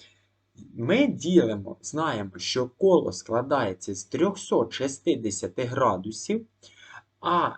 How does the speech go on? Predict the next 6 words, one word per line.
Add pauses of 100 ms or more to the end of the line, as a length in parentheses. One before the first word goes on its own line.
(140)
наш
орнамент
складається
з
десяти (1040)
квадратів.